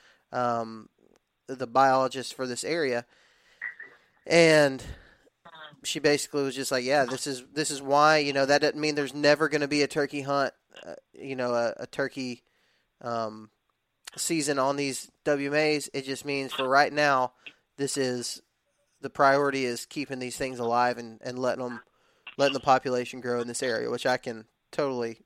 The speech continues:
totally understand. Granted, I did go in and shoot a turkey on a piece of public land that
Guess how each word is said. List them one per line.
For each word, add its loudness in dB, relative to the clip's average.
totally -4
understand. -10
Granted, 6
I 0
did 2
go 4
in 0
and -6
shoot -4
a -16
turkey -4
on -2
a -6
piece -8
of -18
public -4
land -4
that -2